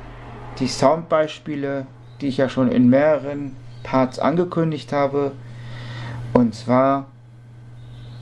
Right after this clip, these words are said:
und zwar das Soundbeispiel, es gibt einmal Straßenlärm mit Vogelgezwitscher im Hintergrund,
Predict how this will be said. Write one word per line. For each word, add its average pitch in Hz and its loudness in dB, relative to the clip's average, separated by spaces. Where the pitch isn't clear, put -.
und 113 4
zwar 123 2
das 120 -4
Soundbeispiel, 123 2
es - -8
gibt 127 2
einmal 120 4
Straßenlärm 175 2
mit 131 4
Vogelgezwitscher 160 0
im 127 -2
Hintergrund, 123 2